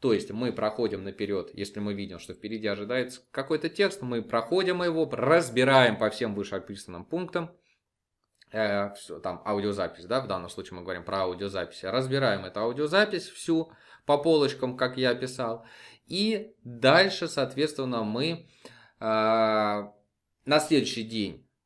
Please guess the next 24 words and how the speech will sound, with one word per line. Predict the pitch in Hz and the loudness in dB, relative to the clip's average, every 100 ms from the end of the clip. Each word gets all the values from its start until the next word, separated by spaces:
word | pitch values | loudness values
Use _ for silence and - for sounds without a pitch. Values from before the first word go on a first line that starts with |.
| _ _ - | _ _ -4
ну, | 127 123 | -2 0
как-то | 123 95 - 104 | 0 0 -2 -6
пытаемся, | 110 - 117 98 87 95 | -6 0 0 0 -4 -10
допустим, | 92 - 104 - 90 87 | -12 -8 -10 -10 -12 -10
э, | 90 87 | -10 -8
всё-таки, | 104 98 - | -10 -10 -10
э, | 95 92 95 95 95 | -8 -6 -6 -6 -4
найти | 110 113 110 | -2 -2 -4
время, | 101 107 98 85 | -2 -2 -2 -4
чтобы | - 90 98 | -10 -8 -8
быстренько | 110 - 98 90 98 | -8 -8 -12 -12 -10
ещё | - 101 | -6 -6
раз | 85 | -6
повторить. | - - - 107 135 - | -12 -8 -4 -2 -4 -4
Может | 120 131 | -2 -2
быть, | 120 | -2
один | 117 120 123 | -2 -2 -2
раз | 120 120 | -4 -2
прослушать | 120 117 113 - 92 | -4 -4 -8 -12 -6
даже | 87 82 | -6 -6
достаточно | 85 87 87 80 - - | -10 -8 -8 -8 -12 -16
будет. | 78 67 65 - | -16 -16 -18 -10
Может | 101 107 | -8 -6
быть, | 117 | -8